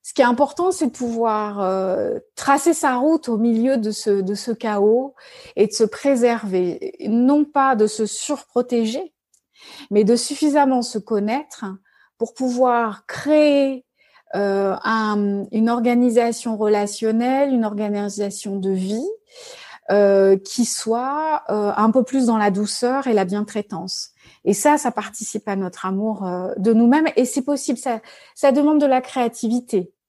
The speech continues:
Oui, mais quand on commence à y prendre goût, c'est, et puis qu'on voit aussi qu'on se sent mieux,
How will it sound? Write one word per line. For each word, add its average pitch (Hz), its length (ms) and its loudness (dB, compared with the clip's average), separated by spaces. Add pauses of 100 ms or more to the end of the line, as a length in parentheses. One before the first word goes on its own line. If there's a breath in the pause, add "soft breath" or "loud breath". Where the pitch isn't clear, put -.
(320)
Oui, 247 360 2 (340 soft breath)
mais 240 280 4
quand 302 220 0
on 294 60 0
commence 277 320 2
à 247 100 4
y 240 100 -2
prendre 233 380 -2
goût, 302 360 0 (300 soft breath)
c'est, 233 760 2
et 226 100 2
puis 226 140 -14
qu'on 226 180 0
voit 233 220 2
aussi 226 360 0
qu'on 226 160 -2
se 220 120 -4
sent 202 240 -4
mieux, 254 440 2